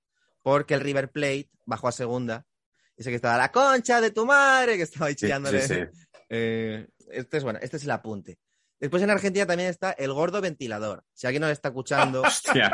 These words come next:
Speaker 1: o si alguien nos está escuchando viendo, recomiendo que busque el vídeo. Eh, son muy graciosos los argentinos poniendo nombres. <laughs> Y al final es,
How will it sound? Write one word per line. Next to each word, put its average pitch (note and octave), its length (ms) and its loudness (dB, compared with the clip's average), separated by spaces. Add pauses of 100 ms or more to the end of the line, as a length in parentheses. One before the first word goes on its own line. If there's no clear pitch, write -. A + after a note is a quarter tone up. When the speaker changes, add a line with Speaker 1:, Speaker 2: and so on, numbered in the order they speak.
Speaker 1:
o D#3+ 160 0 (400)
si - 240 -2
alguien F3 360 2
nos E3+ 180 0
está E3 200 2
escuchando D3 420 0
viendo, D3 380 -4 (240)
recomiendo F3 500 0
que F#3 80 0
busque E3+ 240 -4
el C3 100 -4
vídeo. G2 320 -10 (760)
Eh, B2 760 -4
son E3 160 -4
muy F#3 140 -4
graciosos D3 360 -2
los C3 80 -2
argentinos B2+ 400 -8
poniendo A2+ 260 -6
nombres. A#2 360 -6
<laughs> - 800 -8 (520)
Y B2 60 -4
al B2 100 -2
final C#3 320 -2
es, D#3+ 200 0